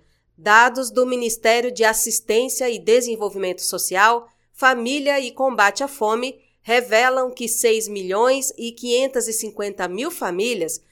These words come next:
passaram a viver com renda mensal acima de duzentos e dezoito reais por pessoa.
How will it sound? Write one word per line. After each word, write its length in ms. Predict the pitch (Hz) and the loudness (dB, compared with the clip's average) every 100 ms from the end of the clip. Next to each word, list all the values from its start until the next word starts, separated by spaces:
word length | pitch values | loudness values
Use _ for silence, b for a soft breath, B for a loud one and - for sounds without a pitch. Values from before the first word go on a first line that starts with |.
| _ _ | _ _
passaram 500 | 311 311 277 254 247 | 0 0 2 2 2
a 80 | 220 | -2
viver 440 | 196 165 214 233 | -4 -2 -2 -2
com 160 | 220 196 | -4 -4
renda 320 | 196 220 196 | -4 -2 -2
mensal 600 | 180 160 - 214 240 233 B B - | -2 -2 4 6 6 2 B B 0
acima 560 | 254 247 - 277 277 | 0 0 -4 -2 -2
de 120 | 226 233 | -2 -4
duzentos 720 | 240 226 208 247 262 254 220 | -4 -6 -2 -2 -2 -6 -8
e 80 | 233 | -10
dezoito 480 | 208 185 220 220 | -10 -6 -6 -4
reais 400 | 202 202 214 220 | -4 -2 -2 -4
por 280 | - - 277 | -6 -8 -8
pessoa. 680 | 277 269 254 - 175 170 | -4 -2 -2 -4 -6 -8